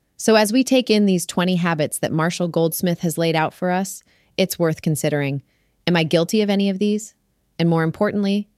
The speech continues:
am I willing to change? So let's dive into one of the most human aspects of Goldsmith's teachings, the importance of feedback in personal growth and the undeniable power of a genuine apology.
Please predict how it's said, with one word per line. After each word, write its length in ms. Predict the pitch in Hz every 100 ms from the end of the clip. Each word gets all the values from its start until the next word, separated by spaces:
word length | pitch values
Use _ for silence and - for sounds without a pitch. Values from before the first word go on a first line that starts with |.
| _ _ -
am 80 | 170
I 80 |
willing 240 | 170 170 160
to 80 | 151
change? 520 | 170 170 226 226 - _ _ _ -
So 340 | - 175 139 - - -
let's 260 | 190 202 -
dive 300 | 160 156 151
into 200 | 147 156
one 120 | 151
of 80 | 143
the 80 |
most 240 | 147 139 -
human 300 | - 156 151
aspects 480 | 139 143 - 135 139
of 100 | 147
Goldsmith's 460 | 139 143 147 -
teachings, 600 | - 139 - - 151 - _ _ _ _ -
the 120 | 175
importance 580 | 160 - 233 226 226 196
of 80 | 180
feedback 520 | - 180 165 147 -
in 120 | 151
personal 400 | - 160 - 185
growth 460 | 165 147 143 143 _ _ _ _ -
and 100 | 165
the 100 | -
undeniable 640 | 165 170 185 165 151 151 147
power 480 | - 143 139 139 -
of 100 | 151
a 60 |
genuine 440 | 143 139 143 143 139
apology. 640 | - 139 135 135 135 151